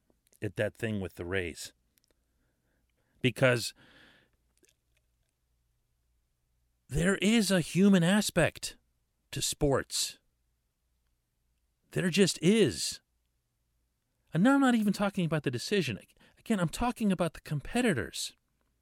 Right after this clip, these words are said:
I wrote a, a column years ago. Uh, actually, I take that back. It wasn't a column. It was a,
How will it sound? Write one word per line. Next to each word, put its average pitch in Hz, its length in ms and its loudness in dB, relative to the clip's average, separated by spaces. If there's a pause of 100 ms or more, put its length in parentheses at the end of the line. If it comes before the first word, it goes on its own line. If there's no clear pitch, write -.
(1040)
I 214 80 4
wrote 233 220 4
a, 120 180 2 (160)
a 101 100 -6
column 127 560 -2 (1500)
years 196 500 6
ago. 90 340 -6 (180)
Uh, 139 160 2
actually, 165 320 0
I 127 40 0
take 226 180 -2
that 160 100 2
back. 143 180 2
It 117 60 -2
wasn't 220 260 -2
a - 40 -16
column. 147 480 0
It 98 60 -6
was 107 200 -2
a, 98 200 2